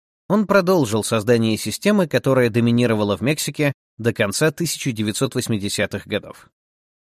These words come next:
Карденас был фактически самым радикальным из мексиканских президентов.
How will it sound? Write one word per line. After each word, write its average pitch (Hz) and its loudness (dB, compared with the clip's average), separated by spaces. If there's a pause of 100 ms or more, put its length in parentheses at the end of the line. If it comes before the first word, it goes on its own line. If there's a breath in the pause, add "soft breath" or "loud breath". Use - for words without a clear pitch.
Карденас 175 2
был 143 0
фактически 131 -4
самым 185 0
радикальным 131 2
из 113 0
мексиканских 101 -6
президентов. - -8